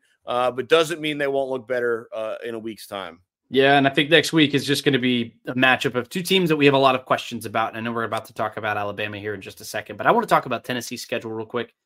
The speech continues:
Speaker 2: before we move to Texas A and M. Um, because next week, of course, we have the third Saturday in October. They, they go travel down to, to take on Alabama, battle of two top twenty teams, uh,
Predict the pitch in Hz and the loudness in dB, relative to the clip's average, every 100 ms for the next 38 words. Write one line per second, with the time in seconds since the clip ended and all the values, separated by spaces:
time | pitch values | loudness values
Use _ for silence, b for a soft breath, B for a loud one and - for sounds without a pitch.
0 | _ _ - 123 127 120 117 - 120 - | _ _ -12 -2 -2 0 -4 -8 -10 -10
1 | 117 104 101 104 92 90 _ 98 104 98 | -14 -12 -10 -10 -10 -16 _ -14 -12 -10
2 | 98 - _ _ _ _ _ 147 143 156 | -12 -16 _ _ _ _ _ -2 4 4
3 | 147 - - 147 170 170 185 175 170 160 | 4 -2 -4 0 0 0 -2 -2 -2 -2
4 | - 139 135 143 143 143 139 135 131 123 | -2 -6 -4 -4 -4 0 0 0 -2 -4
5 | - 113 107 104 107 104 113 104 110 - | -4 -8 -8 -8 -8 -8 -10 -10 -10 -4
6 | 120 117 117 113 113 - 107 104 104 110 | -4 -4 -4 -6 -6 -12 -14 -14 -18 -14
7 | 113 107 110 110 107 127 139 143 _ _ | -10 -8 -6 -6 0 2 2 -2 _ _
8 | _ _ _ _ _ - 120 113 110 - | _ _ _ _ _ -8 -4 -4 -4 -10
9 | 120 123 120 120 110 104 117 104 - _ | -8 -6 -8 -10 -10 -10 -12 -12 -18 _
10 | _ _ _ - 110 104 101 | _ _ _ -10 -6 -4 -6